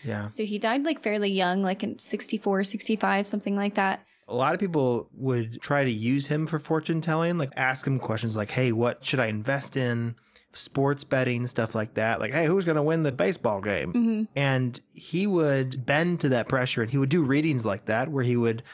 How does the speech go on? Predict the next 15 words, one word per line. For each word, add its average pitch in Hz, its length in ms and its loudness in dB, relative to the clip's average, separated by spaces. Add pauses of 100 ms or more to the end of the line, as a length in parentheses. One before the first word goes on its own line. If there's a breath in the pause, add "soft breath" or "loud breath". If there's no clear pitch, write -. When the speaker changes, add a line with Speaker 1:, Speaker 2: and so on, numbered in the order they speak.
(300 loud breath)
Speaker 1:
give 135 160 2
them 123 160 2
answers 117 500 0 (140)
to, 104 320 2 (440 soft breath)
you 131 100 0
know, 113 100 2
potentially 120 480 0
lucrative 117 720 0
predictions. 113 640 -2 (160)
Speaker 2:
Mm-hmm. 214 460 0
Speaker 1:
And 135 120 -4
he 156 120 2
had 156 120 2
noted 127 480 2
that 107 260 0